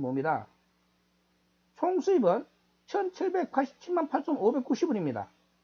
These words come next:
다시 정리하면 일 인당 공단에서 백삼십사만 구천이백팔십 원이 입금되고 입소자 어르신 본인 부담금과 식대 간식비를 합치면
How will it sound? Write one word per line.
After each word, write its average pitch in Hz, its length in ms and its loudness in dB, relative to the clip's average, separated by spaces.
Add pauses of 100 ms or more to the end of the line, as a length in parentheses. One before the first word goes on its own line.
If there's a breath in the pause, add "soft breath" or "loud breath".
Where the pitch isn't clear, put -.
(880)
다시 269 300 4
정리하면 180 760 2 (880)
일 339 120 -2
인당 320 600 2
공단에서 180 1000 2 (1160)
백삼십사만 285 960 -2
구천이백팔십 277 960 -2
원이 277 220 2
입금되고 170 760 0 (920)
입소자 330 560 2
어르신 247 400 2 (180)
본인 320 380 2
부담금과 196 760 2 (260)
식대 359 400 -4
간식비를 233 580 0
합치면 170 720 -2